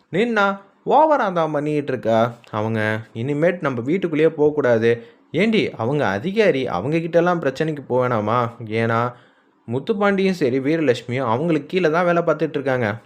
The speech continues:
அதுக்கு நான் சண்முகத்தோட தங்கச்சி, நான் யார் என்ன எதெல்லாம் பார்க்க மாட்டேன். நம்ம ஸ்டார்டிங்லே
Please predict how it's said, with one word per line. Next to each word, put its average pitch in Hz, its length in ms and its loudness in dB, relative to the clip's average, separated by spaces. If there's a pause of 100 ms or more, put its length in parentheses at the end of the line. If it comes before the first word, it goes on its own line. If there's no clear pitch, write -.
அதுக்கு 233 460 -2 (480)
நான் 147 260 0
சண்முகத்தோட 202 680 2 (120)
தங்கச்சி, 202 600 0 (240)
நான் 131 300 0 (100)
யார் 131 420 0
என்ன 220 280 -2
எதெல்லாம் 202 440 0
பார்க்க 202 260 0
மாட்டேன். 170 320 0 (920)
நம்ம 143 160 -6
ஸ்டார்டிங்லே 180 760 -2